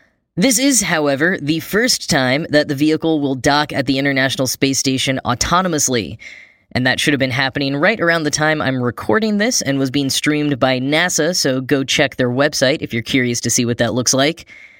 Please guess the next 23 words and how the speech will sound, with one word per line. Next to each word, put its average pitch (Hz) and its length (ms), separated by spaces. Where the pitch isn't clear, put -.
But 208 160
the 254 80
main 285 200
reason 202 380
I'm 165 240
taking 156 240
the 147 80
time 143 240
to 131 80
tell 139 220
you 147 160
about 127 160
the 127 80
Dragon 123 440
spacecraft 127 800
is 147 140
because 156 380
in 175 180
addition 220 480
to 185 220
various 135 420
run-of-the-mill 127 420
supplies, 151 600